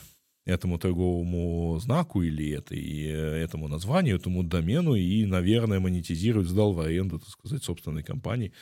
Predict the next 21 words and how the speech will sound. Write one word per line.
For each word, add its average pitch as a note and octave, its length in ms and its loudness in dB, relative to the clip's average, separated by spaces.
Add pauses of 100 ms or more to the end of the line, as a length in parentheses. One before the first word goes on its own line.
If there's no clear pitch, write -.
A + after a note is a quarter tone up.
(180)
Ну, F#3 240 2
если G#2+ 260 4
он F#2 100 2
на F#2 60 2
неё F#2+ 220 2
тринадцать F2 420 -2
миллиардов E2+ 400 0
долга F3 280 0
повесил, D#2+ 480 -2 (460)
а, - 100 -4
которые G2 460 6
он F#2+ 160 2
взял F#2 340 2
в D#2+ 100 -6
долг F2+ 320 0
у F2 40 -4
банков, D#2+ 400 -4
чтобы D2+ 540 -4 (520)
купить - 520 4
эту - 220 -2
компанию. E2+ 600 -4